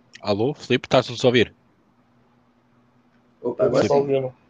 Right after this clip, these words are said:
Speaker 2: Vocês estão.
Speaker 1: Ah, agora tá a ouvir. Podes continuar,
Speaker 2: Cinquenta por cento
Speaker 1: Felipe.
Speaker 2: de bônus, o Rodrigo falou.
Speaker 3: Isso.
Speaker 2: Vou continuar aqui. Que
Speaker 3: Tá.
Speaker 2: foi mal aí,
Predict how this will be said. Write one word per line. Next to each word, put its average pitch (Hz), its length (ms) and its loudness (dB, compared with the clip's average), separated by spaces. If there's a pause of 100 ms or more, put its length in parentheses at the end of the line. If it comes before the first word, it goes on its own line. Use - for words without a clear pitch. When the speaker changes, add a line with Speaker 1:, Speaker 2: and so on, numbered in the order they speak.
(100)
Speaker 2:
Vocês - 160 -14
estão. 92 340 0
Speaker 1:
Ah, 104 180 2
agora 110 280 4
tá - 80 2
a 110 40 4
ouvir. 95 180 -2
Podes 131 240 2
continuar, 143 380 2
Speaker 2:
Cinquenta - 0 -
por 143 80 -2
cento 143 40 2
Speaker 1:
Felipe. 156 180 2
Speaker 2:
de 143 60 -2
bônus, 131 280 0
o 131 40 -4
Rodrigo 127 300 -2
falou. 123 400 -4 (840)
Speaker 3:
Isso. 151 360 0 (2500)
Speaker 2:
Vou 127 140 -6
continuar 131 480 0
aqui. 127 200 -6 (840)
Que 117 120 -8
Speaker 3:
Tá. 123 240 -2
Speaker 2:
foi 135 140 -2
mal 135 220 2
aí, 131 460 -2